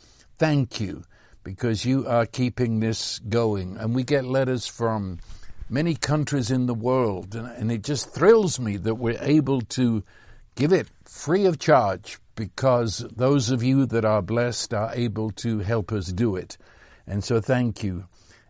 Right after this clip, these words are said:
And the letters that you send, I read every one of them and the one that opens the mail. And so thank you. Many times I hold your letters and bless you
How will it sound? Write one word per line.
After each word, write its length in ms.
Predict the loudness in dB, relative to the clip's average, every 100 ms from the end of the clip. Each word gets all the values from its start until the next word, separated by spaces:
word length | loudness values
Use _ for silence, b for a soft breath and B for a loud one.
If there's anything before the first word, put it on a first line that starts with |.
| -4
And 300 | 0 2 2
the 60 |
letters 460 | 4 4 4 4 2
that 200 | -2 0
you 100 | -2
send, 360 | 0 0 0 0
I 240 | 0 2
read 360 | 2 2 0 -2
every 340 | -2 -2 0
one 240 | 0 0 0
of 100 | 0
them 300 | -2 -4 -2
and 240 | 0 2
the 60 | 2
one 240 | 2 2
that 100 | 2
opens 400 | 2 2 0 0
the 140 | -2 -2
mail. 400 | 0 0 -4 -10 b b b b
And 320 | -2 0 0
so 300 | -2 0 0
thank 420 | 0 0 0 0
you. 280 | -2 -2 -4 -12
Many 340 | -2 0 2 2
times 460 | 0 0 0 0
I 160 | 0 0
hold 340 | 2 2 2
your 140 | 2 2
letters 540 | 4 2 2 0 0
and 280 | -2 -2 -4
bless 460 | -4 -4 -4 -4
you 240 | -2 -2